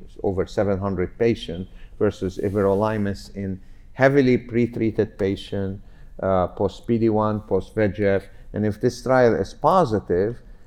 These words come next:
you have two primary endpoint, P F S and O S, then you may have a new drug here to offer to patient. And we have combined this drug,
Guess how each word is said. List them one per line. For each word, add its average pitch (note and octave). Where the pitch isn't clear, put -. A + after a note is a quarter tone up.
you G#2
have G2+
two C3+
primary G#2+
endpoint, G2+
P A2
F G2+
S F#2+
and F2+
O F#2
S, G#2+
then G2
you G2
may G#2+
have F#2+
a E2+
new F2+
drug F2
here F2+
to -
offer E2
to E2+
patient. F#2
And G#2+
we C#3+
have D3+
combined C3
this A2+
drug, G#2